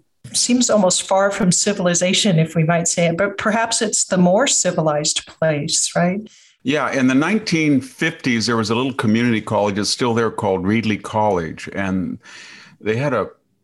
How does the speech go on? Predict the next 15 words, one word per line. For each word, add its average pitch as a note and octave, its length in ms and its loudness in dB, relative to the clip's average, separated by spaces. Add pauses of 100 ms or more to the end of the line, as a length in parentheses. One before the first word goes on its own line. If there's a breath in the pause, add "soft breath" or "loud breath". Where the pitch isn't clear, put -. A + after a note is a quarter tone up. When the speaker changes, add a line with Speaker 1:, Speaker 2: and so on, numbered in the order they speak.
(200)
Speaker 2:
a G#2 100 -4
series B2 800 -2
of G2 560 -4
really A2 460 -2 (300)
innovative G#2+ 640 -2
presidents. F#2 580 -4
In F#2+ 120 0
those A2 200 0
days, A2 260 -2
community G2+ 440 -2
colleges F#2+ 640 -2
were F2 100 -4
part F#2 320 -4
of E2 140 -6
the, D#2+ 160 -8